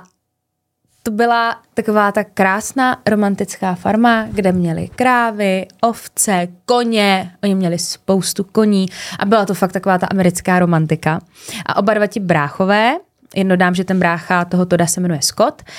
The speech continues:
tak oni oba dva byli hrozní fešáci. Jako fakt velcí fešáci. Byli teda navíc pracovití, protože samozřejmě na té farmě museli těm rodičům pomáhat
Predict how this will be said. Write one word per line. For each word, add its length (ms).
tak 200
oni 160
oba 180
dva 120
byli 180
hrozní 300
fešáci. 580
Jako 180
fakt 180
velcí 320
fešáci. 640
Byli 220
teda 220
navíc 480
pracovití, 920
protože 340
samozřejmě 720
na 100
té 180
farmě 360
museli 640
těm 160
rodičům 500
pomáhat 600